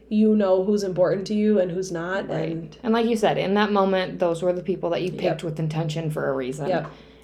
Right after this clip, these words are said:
Speaker 2: And I think a lot of people, my mom, like, my parents, they have some friends that were in their wedding party that they literally don't speak to anymore.
Speaker 1: Yep.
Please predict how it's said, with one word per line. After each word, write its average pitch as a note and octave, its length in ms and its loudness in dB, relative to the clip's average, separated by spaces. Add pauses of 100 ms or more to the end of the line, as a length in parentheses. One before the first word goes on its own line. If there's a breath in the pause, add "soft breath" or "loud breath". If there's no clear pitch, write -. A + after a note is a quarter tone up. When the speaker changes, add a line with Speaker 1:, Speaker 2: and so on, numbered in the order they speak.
(100)
Speaker 2:
And B3 100 4
I A#3+ 100 6
think B3 200 2
a A#3+ 80 6
lot F3+ 320 8
of E3+ 80 0
people, D3+ 580 0 (140)
my F#3 180 0
mom, E3+ 480 2 (320)
like, F3 220 -2
my D#3+ 160 -2
parents, D#3+ 420 -6
they G3 140 4
have A3 160 6
some G3 180 0
friends E3+ 220 0
that E3 120 2
were E3 120 0
in D#3+ 160 -2
their D#3 180 -2
wedding D#3+ 280 0
party E3 180 0
that D#3+ 140 -2
they D#3+ 120 0
literally D#3 280 2
don't D3 200 0
speak - 280 -4
to - 80 -8
anymore. F3+ 260 -6
Speaker 1:
Yep. F#3 180 -2